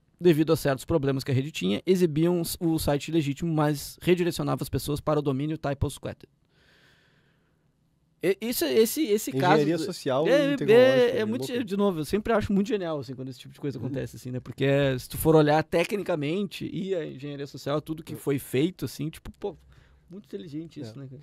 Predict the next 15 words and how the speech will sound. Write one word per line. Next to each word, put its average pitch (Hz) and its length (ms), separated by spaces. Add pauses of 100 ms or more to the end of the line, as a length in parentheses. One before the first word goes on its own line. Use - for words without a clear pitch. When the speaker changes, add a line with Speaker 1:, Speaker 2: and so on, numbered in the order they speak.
(100)
Speaker 2:
É, - 20
Speaker 1:
Muito 151 140
Speaker 2:
mas - 60
Speaker 1:
inteligente. 131 220
Speaker 2:
vale, 151 220
vale 156 180
notar 156 220
que 147 200 (220)
não 131 240
tem 156 160
um 185 100
furo 190 420
no 196 120
ARC, 156 240
né? 113 160